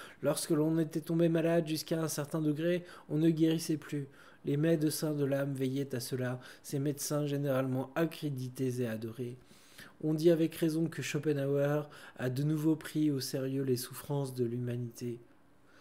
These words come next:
Où est celui qui s'avisera enfin de prendre au sérieux l'antidote contre ces souffrances et qui mettra au pilori l'inqualifiable charlatanisme dont s'est servi jusqu'à présent l'humanité pour traiter ces maladies de l'âme sous les noms les plus sublimes ?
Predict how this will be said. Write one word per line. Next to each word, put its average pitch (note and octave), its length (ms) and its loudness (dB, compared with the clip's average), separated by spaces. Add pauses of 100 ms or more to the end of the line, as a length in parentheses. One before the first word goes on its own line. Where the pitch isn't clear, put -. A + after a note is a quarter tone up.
(180)
Où D3+ 180 2
est E3 100 4
celui D3+ 380 -2
qui - 180 -12
s'avisera C3 720 -2
enfin C3 340 -4
de B2 80 -2
prendre C3+ 380 -4
au A#2 40 -4
sérieux B2+ 360 -2
l'antidote C3 800 -2
contre C3 280 -6
ces B2+ 180 -4
souffrances D3+ 680 -6 (380)
et C#3 100 -4
qui C#3+ 160 -6
mettra D#3+ 340 0
au C#3 100 6
pilori D3+ 580 2 (280)
l'inqualifiable C#3 920 -2
charlatanisme C3+ 1000 -2
dont B2+ 180 -4
s'est B2+ 220 -6
servi C3 540 -2
jusqu'à B2 280 -6
présent B2 460 -4
l'humanité B2 720 -2 (260)
pour - 160 -12
traiter B2+ 400 -2
ces A#2+ 180 -6
maladies A2 440 -4
de G#2+ 100 -4
l'âme A2+ 340 0
sous - 160 -6
les G#2 140 -4
noms G#2 240 -4
les F#2 100 -12
plus G#2 200 -14
sublimes ? A#2+ 600 -12